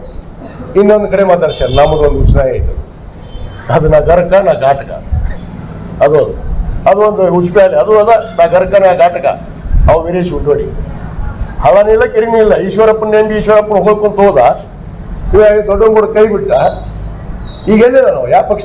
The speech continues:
ತೆಗೆದು? ಆ? ಸುಮ್ನೆ ಅಲ್ಲಿ ವೇದಿಕೆ ಸಿಕ್ಕತ್ತಂತ ಬಿಟ್ಟಿ ಭಾಷಣ ಮಾಡೋದು. ಲ್ಯಾಟ್ರಿ ಆಗಿದ್ನಿ ಅಂತ, ಲ್ಯಾಟ್ರಿ, ಲ್ಯಾಟ್ರಿ ಆಗಿದ್ದಿದ್ದ. ಜನರಿಗೆ ಕೇಳಿ, ಲ್ಯಾಟ್ರಿ ಆಗಿದ್ದೀನೋ, ಏನ ಮೂವತ್ತು ಸಾವಿರ ಓಟು ಬಟನ್ ಒತ್ತ್ಯಾರೋ? ಜನರಿಗೆ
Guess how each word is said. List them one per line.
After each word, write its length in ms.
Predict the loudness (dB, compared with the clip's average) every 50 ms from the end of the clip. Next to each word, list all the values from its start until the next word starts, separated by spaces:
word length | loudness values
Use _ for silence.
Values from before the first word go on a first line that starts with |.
| -6 -8
ತೆಗೆದು? 200 | -8 -8 -8 -8 -10 -10 -10 -12 -12 -14 -12 -12 -10 -10 -10 -8 -8 -8 -10 -10 -10 -10 -8 -6 0 2 2
ಆ? 20 | 2 0 -2 -10 -14 -12 -12 -12 -12 -10 -6 -2
ಸುಮ್ನೆ 200 | -2 0 2 2 0
ಅಲ್ಲಿ 120 | 0 0 -2
ವೇದಿಕೆ 240 | -2 -2 -2 -4 -6
ಸಿಕ್ಕತ್ತಂತ 380 | -4 -2 0 0 0 0 -2 0 0 0
ಬಿಟ್ಟಿ 180 | 0 0 2 2 2
ಭಾಷಣ 200 | 0 0 0 -4 -4 -4 -4
ಮಾಡೋದು. 240 | -6 -6 -8 -12 -14 -2 2 2
ಲ್ಯಾಟ್ರಿ 280 | 2 2 2 0 -2 -2
ಆಗಿದ್ನಿ 280 | -2 -4 -6 -4 -2 -2
ಅಂತ, 120 | -2 -2 -4 -6 -4 -4
ಲ್ಯಾಟ್ರಿ, 280 | -4 -2 -2 -4 -4 -4 -6 -8 -8 -8 -8 -8 -10 -10 -10 -8 -6 -6 -6 -6 -6 -6 -6 -6 -4 0 2
ಲ್ಯಾಟ್ರಿ 220 | 2 2 2 2 0
ಆಗಿದ್ದಿದ್ದ. 380 | 0 0 0 -4 -10 -8 -4 -4 -4 -4 -6 -8 -4 0
ಜನರಿಗೆ 300 | 0 0 0 0 -4 -6 -4
ಕೇಳಿ, 180 | -4 -2 -2 0 2
ಲ್ಯಾಟ್ರಿ 200 | 2 2 2 2 0
ಆಗಿದ್ದೀನೋ, 460 | 0 0 -4 -4 -4 0 2 2 4 4 2 0 -2 -6 -10 -12 -12 -12 -12 -10 -10 -10 -10 -10 -8 -8 -8 -6 -2 2 2
ಏನ 140 | 4 4 4 4 4 2 2 0 0
ಮೂವತ್ತು 260 | 2 0 2 2 2
ಸಾವಿರ 140 | 2 2 2 2 0 0
ಓಟು 200 | 0 0 0 0 0 0 -2 -6 -8 -8 -6 -6 -6 -4 -4 -2 0 2
ಬಟನ್ 240 | 2 2 4 4 2 2
ಒತ್ತ್ಯಾರೋ? 420 | 2 2 2 2 2 2 2 2 2 2 0 0 -2 -4 -4 -6 -6 -6 -6 -6 -6 -6 -8 -8 -8 -8 -8 -4 -2 0
ಜನರಿಗೆ 300 | 0 0 0 -2 -2